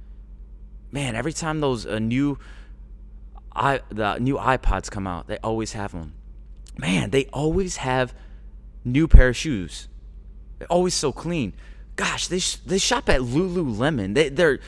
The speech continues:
their closet. They're just like a Lululemon model. Oh, man, they always have Nike gear on, and it looks so new. I wonder what they do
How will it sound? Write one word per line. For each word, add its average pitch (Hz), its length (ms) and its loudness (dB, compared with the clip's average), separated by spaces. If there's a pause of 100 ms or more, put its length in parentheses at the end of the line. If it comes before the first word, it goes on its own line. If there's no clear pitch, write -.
(460)
their 165 160 4
closet. 156 580 2
They're 139 120 2
just 165 260 -4
like 160 160 2
a 151 40 4
Lululemon 170 680 2
model. 143 380 0
Oh, 175 200 4
man, 156 300 0
they 151 120 2
always 180 440 2
have 151 140 0
Nike 139 520 0
gear 113 340 0
on, 95 280 -2 (540)
and 139 100 -4
it 160 60 -6
looks 165 180 -6
so 151 240 0
new. 113 500 -2 (1400)
I 117 40 -8
wonder 214 220 -2
what 349 200 -4
they 302 120 -4
do 110 460 -4